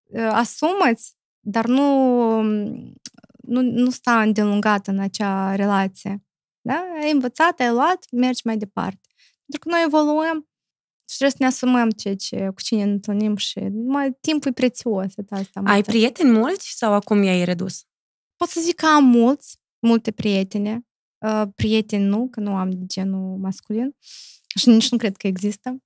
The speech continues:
Speaker 1: prieteni în, uh, sexe opuse. Dar, um,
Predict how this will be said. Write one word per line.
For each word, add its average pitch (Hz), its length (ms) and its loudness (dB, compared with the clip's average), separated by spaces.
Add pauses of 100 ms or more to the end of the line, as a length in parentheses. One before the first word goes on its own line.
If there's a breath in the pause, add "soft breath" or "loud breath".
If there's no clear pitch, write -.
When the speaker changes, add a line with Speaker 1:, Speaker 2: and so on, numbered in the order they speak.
(260)
Speaker 1:
prieteni 220 600 -2
în, 202 320 -2
uh, 196 260 -6
sexe - 460 -8
opuse. 202 480 -10 (440 loud breath)
Dar, 254 420 2 (340)
um, 240 440 -2